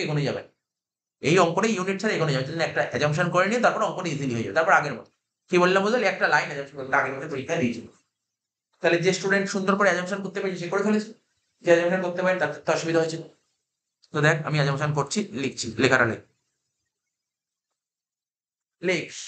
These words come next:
assume, লেখ, assume at full capacity, লেখ, assume,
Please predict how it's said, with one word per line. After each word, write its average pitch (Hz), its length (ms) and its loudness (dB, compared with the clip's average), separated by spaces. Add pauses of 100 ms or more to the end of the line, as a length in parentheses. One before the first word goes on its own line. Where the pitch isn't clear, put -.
(260)
assume, 175 400 0 (2000)
লেখ, 165 140 -4 (160)
assume 151 360 0 (760)
at 170 100 6 (120)
full 233 200 6 (140)
capacity, 160 500 -2 (3000)
লেখ, 151 120 2 (180)
assume, 131 360 0